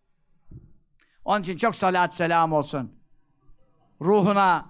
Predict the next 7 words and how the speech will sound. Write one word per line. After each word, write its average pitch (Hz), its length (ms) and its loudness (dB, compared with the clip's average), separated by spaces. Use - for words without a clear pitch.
hediyeler 190 560 2
olsun. 151 560 -2
Allah'ın 202 340 2
rahmetleri, 190 600 0
bereketleri 175 580 0
üzerine 165 380 2
olsun. 170 400 0